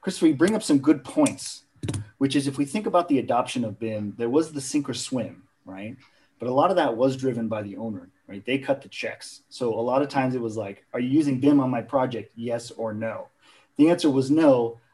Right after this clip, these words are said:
I'm gonna go find a group that does, right? And, and the,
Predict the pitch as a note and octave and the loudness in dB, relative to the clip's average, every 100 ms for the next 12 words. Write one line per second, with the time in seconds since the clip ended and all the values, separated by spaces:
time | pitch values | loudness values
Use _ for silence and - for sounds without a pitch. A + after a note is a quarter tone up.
0 | - C#3+ D3+ C#3+ C3 B2+ C3+ A#2+ A2 A#2+ | 2 4 6 6 4 0 0 0 -2 -6
1 | A#2 G#2 - A2+ F#2 - - _ _ _ | -8 -12 -6 -6 -6 -12 -20 _ _ _
2 | _ - - - _ _ - C3+ C3+ - | _ -14 -14 -14 _ _ -2 0 0 -2
3 | C3 B2+ | -2 -2